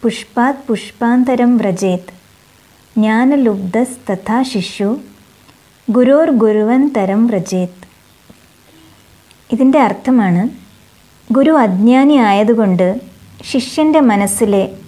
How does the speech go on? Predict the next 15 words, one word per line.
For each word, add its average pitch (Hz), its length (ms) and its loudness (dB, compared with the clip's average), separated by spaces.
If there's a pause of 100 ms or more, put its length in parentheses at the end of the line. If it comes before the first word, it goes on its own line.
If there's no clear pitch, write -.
ആശങ്കകളെ, 208 1000 0 (300)
സംശയങ്ങളെ 208 880 0 (540)
ഇല്ലാതാക്കാനുള്ള 240 1080 2 (220)
കഴിവ് 220 460 2 (400)
ഗുരുവിലില്ലെങ്കിൽ, 208 920 2 (920)
ഈ 294 100 0
സംശയങ്ങളെ 214 880 0 (120)
ഇല്ലാതാക്കാൻ 196 840 -2 (140)
പ്രാപ്തിയുള്ള 269 680 0
ഗുരുവിൻ്റെ 220 720 2 (280)
അടുക്കൽ 202 380 -2
ശിഷ്യൻ 220 440 -4
പോകുന്നതിൽ 196 720 -2 (640)
ഒരു 285 140 2
തെറ്റുമില്ല. 196 720 -2